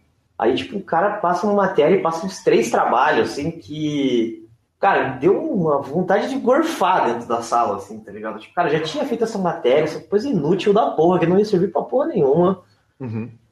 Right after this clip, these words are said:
Speaker 1: Aí eu cheguei lá, tava na sala, recebi essa parada, eu saí muito triste da sala, assim, do tipo, cara, não tem co-, não tem mais como pra mim. Pô, não dá. Não, não, qual a chance de eu fazer? Eu pensei, cara, tem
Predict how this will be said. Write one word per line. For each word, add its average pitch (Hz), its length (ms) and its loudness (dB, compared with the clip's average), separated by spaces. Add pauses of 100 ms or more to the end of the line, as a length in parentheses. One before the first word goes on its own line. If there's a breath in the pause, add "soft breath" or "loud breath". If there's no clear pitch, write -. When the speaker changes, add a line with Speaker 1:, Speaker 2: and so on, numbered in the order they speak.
(160)
Speaker 1:
Aí 135 280 2
eu 196 160 6
cheguei 196 340 4
lá, 185 260 4
tava 196 220 0
na 185 100 -2
sala, 208 840 2
recebi 165 400 -2
essa 185 160 -2
parada, 156 360 0
eu 165 60 0
saí 165 220 0
muito 165 420 2
triste 123 420 -2
da 90 100 -10
sala, 90 320 -2
assim, - 220 -18
do 90 100 -20
tipo, - 340 -20 (100)
cara, 104 420 -2 (360)
não 147 180 0
tem 113 240 2
co-, - 80 -4
não 123 160 -2
tem 127 160 4
mais 104 160 0
como 101 240 -4
pra 92 100 -8
mim. - 140 -10 (520)
Pô, 101 120 -4
não 107 180 -4
dá. 98 320 -4 (160)
Não, 107 80 -4
não, 123 520 0 (320 loud breath)
qual 294 140 0
a 302 40 2
chance 196 220 4
de 156 60 4
eu - 60 0
fazer? 123 380 4
Eu 135 80 2
pensei, - 160 -2
cara, 233 260 0
tem - 340 -2